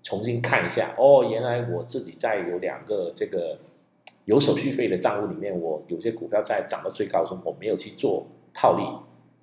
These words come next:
没有做到就把它卖出一半，变剩下来一半买入别的股票。那到底是好还是坏呢？以目前来讲难说。如果可能我当时把它卖出，买了一部，再把赚的钱买入一些可能更加的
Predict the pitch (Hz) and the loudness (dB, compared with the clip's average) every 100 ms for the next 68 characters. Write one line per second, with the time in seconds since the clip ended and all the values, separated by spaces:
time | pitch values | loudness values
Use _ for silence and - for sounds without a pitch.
0 | - 120 127 92 95 - - 143 117 123 | -4 2 4 4 -2 -12 0 4 6 6
1 | 98 120 104 - 87 104 131 117 135 110 | 4 2 -2 0 0 0 0 0 0 0
2 | 113 104 - - - - 123 - 123 113 | 2 0 -2 -16 -12 -2 0 2 2 2
3 | 92 92 98 90 78 98 80 87 90 - | 0 0 -2 -4 -8 -8 -6 -6 -6 -10
4 | - - _ _ _ _ _ - 190 202 | -20 -20 _ _ _ _ _ 4 6 8
5 | 185 120 180 113 80 110 139 135 147 131 | 6 6 2 2 0 0 0 4 4 2
6 | 139 - - _ _ - 117 165 254 190 | -4 -6 -20 _ _ -6 0 2 6 8
7 | 180 143 98 92 120 135 120 - - - | 8 6 4 -2 0 0 0 -4 -12 0
8 | 175 302 - 131 131 180 131 156 151 147 | 4 6 6 6 4 4 4 4 2 2
9 | 143 107 120 147 131 - 139 139 139 - | 4 4 4 2 0 2 0 0 -4 -8
10 | _ _ _ _ 123 101 95 104 117 139 | _ _ _ _ 0 2 4 6 6 4
11 | - 139 - - 165 135 - 92 - 139 | 2 0 0 4 6 6 6 2 4 2
12 | 113 117 117 90 127 123 - 120 - 87 | 4 0 0 0 0 -2 0 0 -2 -6
13 | 90 101 123 - - 135 - 147 117 113 | -8 -10 -16 -8 2 2 4 4 4 4
14 | 110 92 90 90 | 2 4 2 0